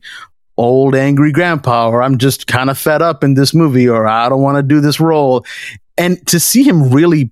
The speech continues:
put in that effort in this movie was, was fantastic.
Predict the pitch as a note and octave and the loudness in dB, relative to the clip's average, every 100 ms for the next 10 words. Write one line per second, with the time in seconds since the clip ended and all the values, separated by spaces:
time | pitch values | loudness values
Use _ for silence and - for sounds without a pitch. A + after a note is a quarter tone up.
0 | _ - - E3+ D#3 D3+ A#2+ - B2 - | _ -4 0 2 2 0 -2 -4 -8 -4
1 | D3+ B2+ A#2+ A2+ B2+ C#3+ A#2 B2+ A2+ - | -2 2 0 2 0 2 2 0 -2 -8
2 | G#2+ A2 - A2 G#2+ B2 B2+ - A2+ | -6 -6 -4 -8 -6 -6 -6 -2 -4